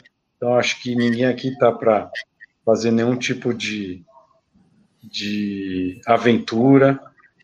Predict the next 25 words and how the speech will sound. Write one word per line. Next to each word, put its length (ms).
Então, 560
esse 720
é 140
um 140
fundo 380
de 320
longo 520
prazo, 720
inclusive 760
pra 200
nós, 440
Marcelo, 800
eu 300
e 120
toda 240
a 40
nossa 240
equipe. 600
Então, 220
é 60
um 60
projeto 720
de 180
vida 520
nosso. 640